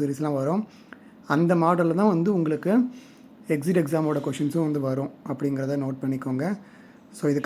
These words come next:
கம்ப்ளீட்லி நான் ப்ரிப்பேர் பண்ண எல்லா எம் சி கியூஸுமே completely based on D Pharm syllabus. அதனால இந்த எம் சி கியூஸ்லாம் வந்து உங்களுக்கு ரொம்பவே ஹெல்ப்ஃபுல்லாக இருக்கும். இந்த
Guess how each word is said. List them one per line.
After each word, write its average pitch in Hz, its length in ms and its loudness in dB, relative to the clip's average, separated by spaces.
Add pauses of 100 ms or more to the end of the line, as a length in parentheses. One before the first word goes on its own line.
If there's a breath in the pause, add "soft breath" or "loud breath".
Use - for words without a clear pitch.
கம்ப்ளீட்லி 190 520 2 (300)
நான் 147 200 -2
ப்ரிப்பேர் 160 280 -2
பண்ண 156 220 0
எல்லா 156 200 2
எம் 147 140 -2
சி 156 120 0
கியூஸுமே 147 300 0 (140)
completely 156 480 0 (100)
based 147 380 -2
on 202 80 2 (300)
D 165 180 4
Pharm 156 240 2
syllabus. 135 360 -6 (280)
அதனால 143 400 0 (840 loud breath)
இந்த 147 180 0 (220)
எம் 147 120 -2
சி 175 120 -2
கியூஸ்லாம் 160 340 0
வந்து 160 180 2
உங்களுக்கு 151 340 0 (280)
ரொம்பவே 143 340 0
ஹெல்ப்ஃபுல்லாக 135 440 -2
இருக்கும். - 220 -12 (580)
இந்த 156 120 4